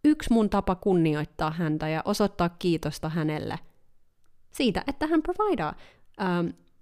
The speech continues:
mä myös panostan mun ulkonäköön paljon enemmän. Et musta tuntuu, että monelle naiselle, when she is provided for, koska hänellä on energiaa tehdä se, niin hän kiinnittää ulkonäkönsä enemmän huomioon. Eli hän ei anna itsensä rupsahtaa.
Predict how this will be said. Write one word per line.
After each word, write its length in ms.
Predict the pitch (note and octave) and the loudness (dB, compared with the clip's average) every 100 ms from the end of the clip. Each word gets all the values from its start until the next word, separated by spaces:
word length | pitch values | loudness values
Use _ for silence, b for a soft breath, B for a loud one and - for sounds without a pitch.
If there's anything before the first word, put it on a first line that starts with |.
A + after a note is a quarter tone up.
| - | -6
mä 100 | F#3 | -2
myös 220 | F#3 F3+ - | 2 0 0
panostan 400 | F#3 F3+ F3 D#3 | 0 0 0 -4
mun 120 | C#3+ | -2
ulkonäköön 640 | D#3 F3 G3 G3+ G#3+ G#3 | -4 -2 -2 -2 -2 -4
paljon 300 | G#3 G#3 G#3 | -2 -2 -2
enemmän. 440 | G#3+ G#3+ G#3+ G#3+ G3+ | -2 -2 -2 -2 -4
Et 160 | F#3+ - - - | -6 -8 -10 -10
musta 160 | G3 | -8
tuntuu, 200 | A3 G#3+ | -4 0
että 80 | G#3+ | 2
monelle 320 | A3+ A#3+ F#3 | 2 4 4
naiselle, 460 | E3+ D#3 D3+ D3 D3 - F3 | 2 2 0 -4 -6 -8 -4
when 180 | D#3+ | -2
she 160 | D#3 E3+ | -2 -2
is 240 | D#3+ D#3 | -2 -4
provided 520 | - E3+ D#3 D#3 - D#3+ | -2 -4 -2 -2 -4 -8
for, 240 | E3 E3+ - - - | -6 -8 -8 -16 -8
koska 320 | F#3 - - - B B B | -6 -4 -8 -8 B B B
hänellä 280 | - A3 A3 | -2 0 0
on 60 | - | 4
energiaa 500 | B3+ C4+ A3 G3+ E3+ | 6 6 6 4 4
tehdä 360 | G3+ G3 F3 | 4 4 4
se, 220 | D#3+ - F3 - - | 0 -2 -8 -8 -2
niin 140 | G3 F#3+ | -2 0
hän 200 | G3+ - | -2 -2
kiinnittää 680 | G#3+ G3 F3 - E3 E3 - | 2 2 2 2 0 0 0
ulkonäkönsä 680 | A3 G3 E3 D#3+ E3 D#3+ - | 0 2 0 0 -2 -4 -2
enemmän 340 | F#3 F3 D#3+ D#3+ | 0 2 0 0
huomioon. 420 | F3 D#3+ D#3 D#3+ | 0 0 0 -2
Eli 200 | F3 F3+ | -2 0
hän 200 | G#3+ B3+ | 2 4
ei 100 | C4+ | 4
anna 240 | D4 D4 - | 4 4 2
itsensä 420 | C#4+ C#4+ C4 B3 | 0 2 6 4
rupsahtaa. 1040 | B3 C#4 E4 - C4+ - A3+ G#3 F3 - | 4 2 2 6 4 6 6 6 4 -2